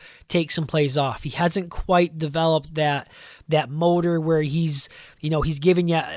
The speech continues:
you know, his, his best effort on every play. And that's,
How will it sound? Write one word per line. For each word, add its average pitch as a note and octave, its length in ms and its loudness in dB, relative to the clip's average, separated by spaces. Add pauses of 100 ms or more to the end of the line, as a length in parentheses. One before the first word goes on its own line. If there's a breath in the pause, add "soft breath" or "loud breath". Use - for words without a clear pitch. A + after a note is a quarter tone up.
(380)
you F3+ 180 -8
know, D3+ 120 -2
his, D3 260 0
his D#3 200 -4
best E3 360 2
effort E3 480 0 (260)
on D#3+ 160 -2
every D3+ 280 -2
play. G3 260 0
And F3+ 100 0
that's, D4+ 200 0